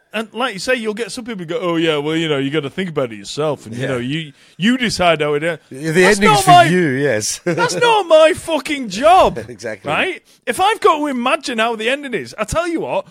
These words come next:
Speaker 1: don't bother making the fucking rest of it. I'll imagine all of it.
Speaker 2: Yeah, there you go.
Speaker 1: It's just,
Speaker 2: <laughs>
Speaker 1: oh, it drives me absolutely mental. I just think it's, it, it's one of those things where it, it, it's get, it seems like it's getting more and more prevalent.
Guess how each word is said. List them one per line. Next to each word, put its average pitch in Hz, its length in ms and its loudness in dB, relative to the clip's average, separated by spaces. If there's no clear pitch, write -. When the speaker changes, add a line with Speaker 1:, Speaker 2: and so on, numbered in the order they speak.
Speaker 1:
don't 339 180 -2
bother 285 200 0
making 269 340 -2
the 220 60 -4
fucking 220 420 -6
rest 262 260 -6
of 233 80 -8
it. 208 40 -2
I'll 214 220 -2
imagine 247 380 -2
all 240 280 6
of 156 100 -2
it. 127 220 -6
Speaker 2:
Yeah, 101 160 -4
there 123 180 -2
you 95 60 -6
go. 117 240 -6
Speaker 1:
It's - 260 -8
just, - 260 -6
Speaker 2:
<laughs> - 340 -20
Speaker 1:
oh, 226 160 2
it 196 120 -8
drives 240 420 -4
me 190 100 -4
absolutely 170 720 -6
mental. 165 560 -8
I 147 120 -4
just 190 180 -12
think 185 180 -6
it's, 190 280 -6
it, 196 220 -10
it's 196 160 -8
one 254 160 -6
of 262 60 0
those 262 180 -4
things 196 360 -8
where 117 360 -4
it, 170 280 -8
it, - 200 -14
it's 185 240 -14
get, 196 240 -8
it 180 180 -12
seems 220 420 -10
like 180 220 -10
it's 151 140 -18
getting 147 260 -14
more 160 380 -6
and 147 80 -10
more 143 420 -6
prevalent. 123 580 -8